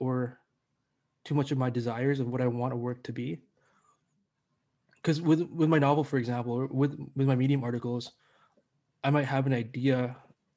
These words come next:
but, you know, the idea might change or transform or evolve into something else entirely, and I'm not gonna stop it from doing that. Uh, I like to just, again,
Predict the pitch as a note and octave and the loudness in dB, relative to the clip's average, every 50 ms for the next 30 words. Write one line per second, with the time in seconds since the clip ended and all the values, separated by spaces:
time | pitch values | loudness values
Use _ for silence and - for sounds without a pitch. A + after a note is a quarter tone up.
0 | _ _ _ _ _ _ _ _ D3 C3 D3 C#3 B2+ B2 B2 - - _ _ _ | _ _ _ _ _ _ _ _ -12 -2 0 0 2 2 -2 -6 -8 _ _ _
1 | _ _ _ _ _ _ _ _ _ _ _ _ _ _ _ _ _ E3+ D3 D3 | _ _ _ _ _ _ _ _ _ _ _ _ _ _ _ _ _ 0 2 4
2 | C3+ C#3 C3+ C3+ C3+ C3 C3+ C#3 C#3 C#3+ C3+ C3+ C3 B2 C3 - _ _ _ _ | 4 4 2 2 0 -2 -2 0 2 4 4 4 2 0 -4 -12 _ _ _ _
3 | _ _ _ _ _ _ _ _ _ _ _ _ E3 C3 C3 B2 A#2+ - - - | _ _ _ _ _ _ _ _ _ _ _ _ -2 0 0 -2 -2 -6 -10 -10
4 | - A#2+ B2 B2 B2+ B2 A#2 C3 - B2 A#2+ A#2 A#2 - _ _ _ _ _ _ | -8 -6 -4 -4 -4 -6 -6 -8 -8 -8 -8 -8 -10 -14 _ _ _ _ _ _
5 | _ _ _ _ - - - B2+ B2 B2 - - B2+ B2 C3 B2+ B2+ C3 A#2+ A#2 | _ _ _ _ -14 -8 -6 -6 -6 -6 -8 -8 -4 0 0 0 0 -2 -6 -6
6 | A#2 A#2 _ _ _ - A#2+ A#2+ A2 B2 B2+ B2 B2 B2 B2 B2+ B2+ A#2 - B2 | -8 -10 _ _ _ -12 -10 -10 -4 -4 -2 -2 0 -2 -2 -4 -6 -10 -10 -10
7 | - C3 A#2+ A#2+ A#2+ A#2+ C3+ C3+ - B2+ A#2+ B2 B2+ D3 D#3 E3 F#3 G3+ G3 - | -8 -6 -6 -6 -6 -6 -8 -8 -10 -12 -12 -6 -2 -2 0 0 -2 -6 -6 -2
8 | - C3+ C3 C3+ C3+ C3+ B2+ A2+ - - C3 A#2+ B2 C3 C3 - - A#2+ A#2+ A#2 | 0 0 2 2 0 0 -4 -8 -6 -6 -8 -6 -6 -8 -12 -12 -14 -14 -16 -16
9 | _ _ _ C3+ C3 B2+ B2 A#2+ A2+ A2 A#2+ - _ - _ - - _ _ _ | _ _ _ -6 -4 -4 -4 -6 -6 -10 -12 -14 _ -20 _ -20 -20 _ _ _
10 | _ _ _ _ _ _ _ _ _ _ _ _ - A#2 A#2+ A#2 A2+ A2 G#2+ - | _ _ _ _ _ _ _ _ _ _ _ _ -10 -8 -8 -6 -8 -8 -12 -14
11 | _ - A#2 C3+ C#3 C#3+ C#3+ C#3 C#3 - - C3+ C3 B2+ A#2+ B2 C#3+ - _ _ | _ -2 0 2 4 4 2 0 -2 -2 0 2 2 2 0 -2 -6 -12 _ _
12 | - C3+ B2 - - _ _ _ _ _ _ _ _ _ _ _ _ _ B2+ A#2+ | -6 -6 -6 -6 -10 _ _ _ _ _ _ _ _ _ _ _ _ _ -6 -4
13 | C3+ B2 A#2+ A#2+ A2+ A2+ | -2 -2 -2 -4 -6 -10